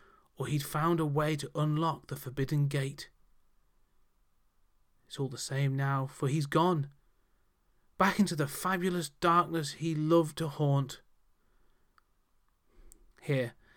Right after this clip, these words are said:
let's have the chandelier going. Don't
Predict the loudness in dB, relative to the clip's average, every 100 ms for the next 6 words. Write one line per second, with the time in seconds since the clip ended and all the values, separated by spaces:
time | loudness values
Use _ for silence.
0 | -20 -10 -6 -2 0 0 -2 0 0 0
1 | 2 2 0 -2 -4 -6 -10 -18 -20 -20
2 | _ _ _ -20 _ _ _ _ _ _
3 | _ _ -20 _ _ _ _ -8 0 2
4 | 2